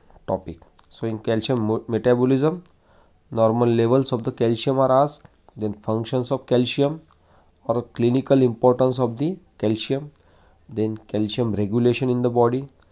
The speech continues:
add a note on hypocalcemic tetany or add a note on osteoporosis. So these are the parts of the long answer question on calcium metabolism.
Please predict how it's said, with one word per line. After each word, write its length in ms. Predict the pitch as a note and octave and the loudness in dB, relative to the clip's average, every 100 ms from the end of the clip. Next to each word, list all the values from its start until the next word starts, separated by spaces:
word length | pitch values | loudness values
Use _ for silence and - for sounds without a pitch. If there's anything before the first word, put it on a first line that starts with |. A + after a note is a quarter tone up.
| _ _ _ _ - | _ _ _ _ -4
add 220 | A2 A#2 | -2 0
a 40 | |
note 380 | A#2+ A2 A#2 A#2+ | 0 0 0 2
on 280 | B2 D3 D3+ _ - | 0 0 -8 _ -8
hypocalcemic 960 | G#2+ G#2 - A2+ A2 A2 A#2+ B2 C3+ - | -4 -4 -6 -4 -2 -2 -4 -4 -6 -6
tetany 520 | G#2+ A#2+ B2 C#3+ F3+ _ _ - | -2 2 2 0 -6 _ _ 0
or 300 | A#2+ D3 - _ _ _ _ - | 2 2 -4 _ _ _ _ -8
add 200 | A2 A2 | -4 -2
a 20 | |
note 300 | A2 G#2+ G#2 | 0 0 0
on 160 | C3+ E3 | -2 -2
osteoporosis. 960 | - A#2+ - A#2+ G#2 G2 G2+ - G#2 - _ _ _ _ | -8 -6 -2 -2 -2 -8 -8 -12 -16 -18 _ _ _ _
So 380 | - - C#3 F3 _ _ _ - | -10 -4 -4 -4 _ _ _ -4
these 220 | A2 A2+ | -2 0
are 80 | A2+ | -2
the 80 | - - | -4 2
parts 280 | A#2 C3 C3 | 6 6 4
of 220 | C3+ B2 | -2 -2
the 180 | C3+ F3 - _ _ _ _ _ _ _ - | -6 -6 -10 _ _ _ _ _ _ _ 0
long 260 | B2 C#3 | 2 2
answer 220 | A#2+ A2 A2+ | 0 -2 -6
question 640 | - A#2+ - D#3 F#3+ D#3+ | -2 -2 0 -2 -4 -6
on 240 | G#2+ B2+ D3 | -4 -4 -4
calcium 560 | G#2+ G#2 - E3 D#3 | -4 -4 -2 -4 -4
metabolism. 640 | F#2+ G2 F2+ E2+ E2 E2 | -6 -6 -8 -10 -14 -18